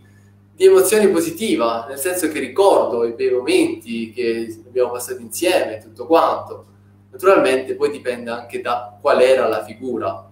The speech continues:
cioè ora non voglio banalizzare, ognuno ha un ripo-, un rapporto diverso, e poi dipende chi è la persona che stiamo andando a considerare, naturalmente.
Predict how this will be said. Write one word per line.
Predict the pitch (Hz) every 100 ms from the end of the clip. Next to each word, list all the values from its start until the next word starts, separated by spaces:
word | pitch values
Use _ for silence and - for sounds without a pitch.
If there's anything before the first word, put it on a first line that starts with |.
| _
cioè | - 107 104 - - - - 131
ora | 131
non | 127 123
voglio | 127 127
banalizzare, | 127 120 117 113 - 139 120 107
ognuno | 107 120 123
ha | 117
un |
ripo-, | 117 110 123 123
un |
rapporto | 123 123 123 117
diverso, | 113 113 131 - - - - - _ _ _ -
e | 127
poi | 165 156
dipende | - 139 139 139 135 123
chi | - 147
è | 139
la | 135 113
persona | 117 117 - 131 127 -
che | -
stiamo | - 123 117
andando | 110 113 -
a | -
considerare, | 104 113 110 107 98 - - - _ -
naturalmente. | 107 107 104 104 104 -